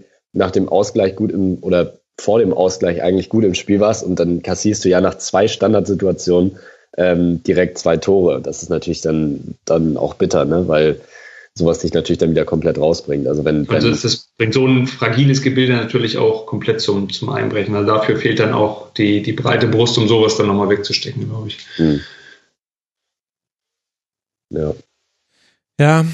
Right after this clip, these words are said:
Speaker 3: also wie gesagt, es muss alles zusammenkommen. Gleichzeitig hat's mich aber, ähm, schon erstaunt, dass,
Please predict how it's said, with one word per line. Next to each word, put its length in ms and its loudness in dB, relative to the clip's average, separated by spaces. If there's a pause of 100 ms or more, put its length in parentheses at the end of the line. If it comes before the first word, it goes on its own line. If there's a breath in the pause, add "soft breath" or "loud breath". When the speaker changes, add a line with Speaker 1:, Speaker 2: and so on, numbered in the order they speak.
(880 loud breath)
Speaker 3:
also 260 0
wie 120 2
gesagt, 260 0
es 100 -10
muss 160 0
alles 320 0
zusammenkommen. 880 0 (880)
Gleichzeitig 420 0
hat's 140 2
mich 160 0
aber, 240 2
ähm, 280 -4 (460 loud breath)
schon 480 -2
erstaunt, 460 2
dass, 320 -2